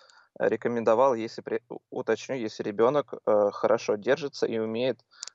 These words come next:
э, плавать двумя стилями. Соответственно, можно заплывать на, э, глубину. Но тут важно знать только под чутким руководством родителя или сопровождающего.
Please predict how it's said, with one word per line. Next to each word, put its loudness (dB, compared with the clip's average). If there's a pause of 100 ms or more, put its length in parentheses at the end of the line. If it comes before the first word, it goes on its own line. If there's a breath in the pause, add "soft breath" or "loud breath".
э, 0
плавать 4
двумя -6
стилями. -10
Соответственно, -4
можно 0
заплывать 2
на, -2 (560 soft breath)
э, 2
глубину. 0
Но 0
тут -2
важно 2
знать -4 (520)
только 2 (100)
под -2 (120)
чутким -8
руководством -4
родителя -2
или 0
сопровождающего. 0